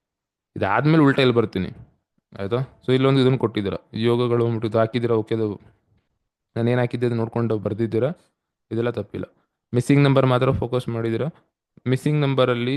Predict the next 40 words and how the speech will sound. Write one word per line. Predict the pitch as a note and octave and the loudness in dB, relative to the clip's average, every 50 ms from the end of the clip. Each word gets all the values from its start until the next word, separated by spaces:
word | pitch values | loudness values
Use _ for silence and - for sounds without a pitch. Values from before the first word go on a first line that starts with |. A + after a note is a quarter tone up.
| - - | -6 -6
ತ್ರೀ | - B2+ B2 B2+ | -6 -4 -4 -4
ಫೈವ್ | - C3 B2+ B2 | -2 -4 -4 -2
ಸೆವೆನ್ | - A#2+ A#2 A#2 A#2 A2+ | -2 -2 -2 -2 -4 -4
ಮಿಸ್ | A2+ G#2+ A2 | -4 -4 -4
ಇರೋದ್ರಿಂದ | G#2+ A2 G#2+ G#2+ G2+ G#2 G#2 A2 B2+ - - - - | -2 -2 -2 -2 -2 -2 -2 -4 -4 -6 -8 -10 -8
ಪ್ರಾಬ್ಲಮ್ | - G#2+ G#2+ A2+ A2+ A2 | -6 -4 -2 -2 -2 -2
ಬಂದೇ | G2+ G#2 G#2 G#2+ G#2+ G#2 | -2 -2 -2 -2 -2 -2
ಬರುತ್ತೆ. | G2 F#2+ F#2 - - B2 C#3 C3 - - | -4 -6 -6 -6 -6 -6 -6 -6 -4 -2
ನಂಬರ್ | A2+ A#2+ A#2+ C3 C3 | 0 4 4 4 4
ಫೈವ್ | C3 - C3+ C3 | 4 2 2 2
ಮ್ಯಾನಿಫೆ-, | B2 A#2 A#2+ A#2+ A#2+ - - - - A2+ | 4 4 2 2 0 0 0 0 0 0
ಅದು | A2+ A#2 A2+ A2 G#2 - - _ - A#2+ | 0 0 0 0 0 -2 -6 _ -8 -10
ಆಕ್ಟಿವೇಟ್ | - - _ C#3+ C3+ C3+ C3 C3 | -10 -4 _ 2 2 2 2 2
ಮಾಡೋದಕ್ಕೆ | B2 B2 A#2+ A#2 A#2 A#2 A#2 - C3 | -2 -2 -2 -2 -2 -4 -4 -2 -2
ಹೆಸರು | B2 G#2+ - - B2+ C3 | -2 0 0 0 0 0
and | B2 A#2 | 0 -2
ಮೊಬೈಲ್ | A2 G#2+ A2+ A2+ | -2 -2 -2 -2
ನಂಬರ್ | A#2 A2+ A2+ A2+ - | -2 -4 -4 -6 -6
ಮಾತ್ರ | G#2 G2+ G2 G#2+ G#2 G2 F2+ | -6 -8 -6 -6 -6 -6 -6
ಅಲ್ಲ, | F#2 G2+ D3+ - _ _ _ _ _ _ _ _ _ _ _ _ | -6 -6 -8 -8 _ _ _ _ _ _ _ _ _ _ _ _
ಲಕ್ಕಿ | A#2+ B2 A#2+ - E3 E3+ | -4 -4 -2 2 4 4
ನಂಬರ್ | E3 D#3+ D#3 D#3 D#3 D3+ - | 6 6 6 6 4 4 2
ಕಾನ್ಸೆಪ್ಟ್ | C3 C3 C3 - C3 - C3+ | 0 2 2 0 -2 0 0
ಮೇಲೇನೆ | B2+ B2+ B2+ C3 C3 C3+ | 0 2 2 2 0 0
ಹೋಗಿ, | B2+ A#2 A#2 A#2+ A#2 A#2 C3+ C#3 | 0 0 0 0 -2 -4 -6 -8
ಲಕ್ಕಿ | B2 G#2+ - - C3 | -8 -10 -10 -10 -8
ನಂಬರಲ್ಲಿ | C3 B2+ B2 A#2+ B2 A#2+ A#2+ A#2+ B2+ | -6 -6 -2 0 0 0 2 0 0
ಈಗ | B2+ C3 B2+ A2+ A2+ | 0 0 0 0 0
ಒನ್ | A#2 A#2+ | 0 -2
ಕೂಡ | - - A#2+ A#2 | -2 -2 -2 -2
ಇದೆ, | A2+ G#2+ G#2 G2+ G2+ G2+ - - _ - | -2 -2 -4 -4 -4 -6 -6 -8 _ -8
ಒನ್ | A2 A2+ A#2+ A2+ | -6 -6 -6 -2
ಕೂಡ | - B2 A#2+ | 0 2 4
ಯಾಕೆ | A2+ A#2 A#2 A2+ A2 - | 4 4 4 2 0 -2
ಫೋಕಸ್ | - A#2 A#2 A#2 A2 - | -6 -4 -4 -4 -4 -4
ಮಾಡ್ತಿಲ್ಲ, | A#2 G#2+ G#2 G2+ G#2 G#2 G#2 | -4 -6 -4 -4 -2 -2 -2
ತ್ರೀ | G2+ - - A#2+ A#2+ | -2 -2 -2 0 0
ಯಾಕೆ | A#2+ A#2 - - | 0 -2 -2 -6
ಫೋಕಸ್ | - G#2+ - G#2+ - - | -8 -6 -6 -8 -6 -6
ಮಾಡ್ತಿಲ್ಲ | G#2+ G#2 G2 G2 G#2 G#2 | -6 -6 -6 -4 -2 -2